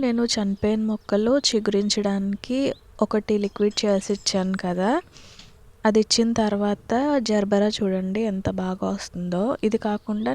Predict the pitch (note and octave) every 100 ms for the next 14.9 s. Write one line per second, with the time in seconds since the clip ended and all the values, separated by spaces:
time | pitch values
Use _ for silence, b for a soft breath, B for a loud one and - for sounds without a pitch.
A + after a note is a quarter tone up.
0 | C#4+ B3 G#3+ G#3 A3 - G3 G3 G#3 G#3
1 | - G#3 G#3 G3+ - - F#3 F#3 F3+ F3+
2 | F3 G3 C4 E4+ - B B B B -
3 | - - - A3 G#3 G3+ A3 G#3 G3+ G#3+
4 | G#3 - A3 C#4+ E4 C4 A3 G#3 F#3+ F#3
5 | F#3+ F#3+ F#3 - F3+ F3+ A#3 F4 - -
6 | A3 A3 C4+ C#4 A#3 A3 A3+ A#3+ - G3+
7 | F#3 - G3+ - F#3+ F3 E3+ F#3 B3+ A3+
8 | A3 A3+ B3 A#3+ A#3 A3+ G3+ G3+ G3+ -
9 | G#3 G3 - - F#3+ - F#3+ F#3 - F#3
10 | - - F#3+ B3 B3+ A3+ - G#3 G#3 G#3+
11 | - G3 - F#3+ F#3 - F3+ F3 - F#3
12 | F#3 F3 F#3+ D4+ - - - - G3 F#3+
13 | G3 F#3+ - G3 G3+ G3+ G3+ F#3 F3+ F3+
14 | - F#3 F#3 F#3+ F3+ - F3+ -